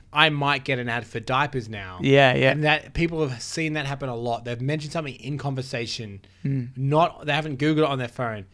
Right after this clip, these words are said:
Speaker 1: but
Speaker 2: Yeah.
Speaker 1: they've got an ad for it. Uh, and Facebook says that that's that weird thing, like, you get a car and then you start seeing that car everywhere kind
Speaker 2: Yeah.
Speaker 1: of thing. Like, it's just one of those, uh,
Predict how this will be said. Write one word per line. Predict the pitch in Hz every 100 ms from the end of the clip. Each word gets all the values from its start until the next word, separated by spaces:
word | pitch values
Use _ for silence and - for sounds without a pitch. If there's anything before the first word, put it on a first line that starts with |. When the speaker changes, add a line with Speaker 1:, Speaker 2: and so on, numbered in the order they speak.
| -
Speaker 1:
but | - 135
Speaker 2:
Yeah. | 131
Speaker 1:
they've | 131 127
got | 127
an | 120 -
ad | 135 131
for | - 107 95
it. | 90 - - - -
Uh, | 123 117
and | 131 131 - -
Facebook | 175 180 - 175 147 - - _ _ _
says | - - 151 135 117
that | 120 -
that's | 147 135
that | - 147 135
weird | 143 143
thing, | 139
like, | 135 127
you | 139 160
get | 147
a | 135
car | - 127 120
and |
then | 113 117
you |
start | 113 123 -
seeing | 127 113
that | 107 95
car | - 98 90
everywhere | 87 90 87 87
kind | 143
Speaker 2:
Yeah. | 135
Speaker 1:
of | 127
thing. | 95 85 - -
Like, | 123 123
it's | 131
just | 165 139
one | 170 147 135
of |
those, | 135 127 -
uh, | -